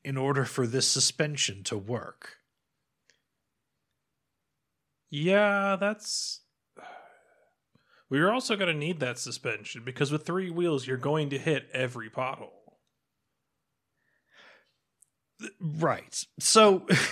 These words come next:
Speaker 1: <laughs> so I, the only reason I can think they went with this design is it must be significantly cheaper than doubling up on your forks, right?
Speaker 2: Oh, I'm sure it is.
Speaker 1: And it has to be cheaper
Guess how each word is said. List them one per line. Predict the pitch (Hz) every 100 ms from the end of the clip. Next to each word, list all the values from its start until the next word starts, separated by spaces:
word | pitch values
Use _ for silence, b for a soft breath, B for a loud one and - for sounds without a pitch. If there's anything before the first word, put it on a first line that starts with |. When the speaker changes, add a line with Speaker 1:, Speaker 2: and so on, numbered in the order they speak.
| B B 127 B B B
Speaker 1:
<laughs> | B _ - _ _ - - - -
so | - 208 190 -
I, | 170 -
the | 170 185
only | 175 226 294
reason | 240 214 208 185
I | 185
can | 170
think | 147 175
they | 135 139
went | 135 156
with | 135 127
this | 135
design | - 120 151 147 104
is | 110 135 135
it | 139
must | 147 160 165
be | - 151
significantly | - 156 113 117 135 135 127 131 120 117
cheaper | - 160 143 107
than | 107 123 110
doubling | 117 113 110 117 107
up | 98 -
on | 95
your | 92 98
forks, | - 170 104 - - - - _ _ -
right? | 117 110 147 - _ _ _ _ _ _ _ _ _ _ _ _ _ _ _ _ _ _ _ -
Speaker 2:
Oh, | 170 147
I'm | 117
sure | - 180
it | 127 92
is. | - - - - b b b b -
Speaker 1:
And | 180 165 -
it | 185
has | - - 294 -
to | 160
be | 131 120 101 98
cheaper | - - 101 - 98